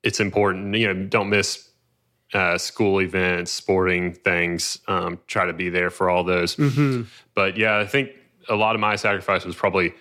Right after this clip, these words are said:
Speaker 1: my own sleep and, uh, probably health at times, but, and also maybe doing what I wanna do, you s-, you know, like watch a T V or,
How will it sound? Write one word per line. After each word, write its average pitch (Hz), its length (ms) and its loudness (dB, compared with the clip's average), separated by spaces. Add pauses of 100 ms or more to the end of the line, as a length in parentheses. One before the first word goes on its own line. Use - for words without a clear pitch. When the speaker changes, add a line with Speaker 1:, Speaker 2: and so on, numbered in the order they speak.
(160)
Speaker 1:
my 92 240 2
own 87 180 0
sleep 98 460 0
and, 85 180 0 (520)
uh, 85 300 0 (260)
probably 87 220 0
health 101 340 0
at 104 120 -6
times, 110 600 0
but, 90 260 -2 (240)
and 117 80 -2
also 131 380 0
maybe 117 260 0
doing 107 300 0
what 98 100 2
I 92 100 4
wanna 95 220 0
do, 90 100 -2
you 90 180 0
s-, - 200 -6
you 101 80 2
know, 87 120 2
like 85 200 0 (540)
watch 95 240 -2
a 92 40 -14
T 95 180 -2
V 90 200 0
or, 87 140 -2